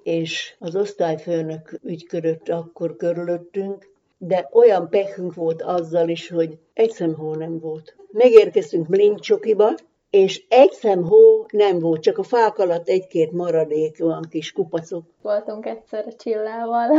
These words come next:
Speaker 1: Igen?
Speaker 2: Egy hókupacot találtunk, és akkor amellé legugoltunk, és lefényképeztek minket.
Speaker 1: Stimmel,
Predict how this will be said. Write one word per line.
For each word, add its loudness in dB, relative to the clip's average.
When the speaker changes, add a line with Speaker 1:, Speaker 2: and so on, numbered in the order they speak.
Speaker 1:
Igen? 8
Speaker 2:
Egy -12
hókupacot -2
találtunk, -4
és -10
akkor -4
amellé 2
legugoltunk, -2
és -20
lefényképeztek 4
minket. -4
Speaker 1:
Stimmel, 0